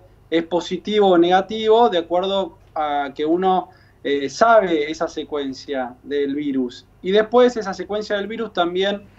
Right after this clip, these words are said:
permite alrededor del mundo poder desarrollar una vacuna para que podamos solucionar este tema de, de la pandemia. A su vez,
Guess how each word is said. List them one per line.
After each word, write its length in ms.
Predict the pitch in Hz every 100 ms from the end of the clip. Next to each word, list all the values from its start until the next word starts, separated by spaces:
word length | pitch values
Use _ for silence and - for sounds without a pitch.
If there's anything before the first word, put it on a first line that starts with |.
| - _ _ _ _ _ _ _ -
permite 400 | 180 202 - 190
alrededor 320 | 175 190 208
del 140 | 214
mundo 520 | 233 240 240 247 254 - - _ - _
poder 240 | 160 190 208
desarrollar 540 | 208 196 175 - 196
una 160 | 202 190
vacuna 560 | 185 185 208 214 220
para 220 | 180 160
que 120 | 156 156
podamos 500 | - 156 165 180 -
solucionar 520 | 165 151 165 165 170
este 180 | 170 165
tema 440 | 165 165 165 147
de, 280 | 139 131 127
de 120 | 131
la 140 | 139
pandemia. 600 | 143 147 156 143 135 127 -
A 80 |
su 180 | 156 220
vez, 380 | 233 240 254 -